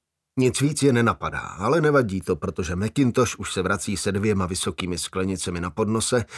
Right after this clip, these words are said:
a jakmile zase zmizí, Nick přejde přímo k věci.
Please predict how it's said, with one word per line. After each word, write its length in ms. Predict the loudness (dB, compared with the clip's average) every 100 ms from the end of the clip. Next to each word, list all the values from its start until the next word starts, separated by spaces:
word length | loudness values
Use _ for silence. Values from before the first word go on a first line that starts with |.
| -16 -18 -20 _
a 180 | -2 2
jakmile 400 | 2 4 6 6
zase 260 | 4 2 2
zmizí, 480 | 2 2 4 4
Nick 340 | 4 4 2 -4
přejde 420 | -2 0 2 0
přímo 380 | -2 0 0 0
k 120 | -6
věci. 480 | -10 -12 -14 -16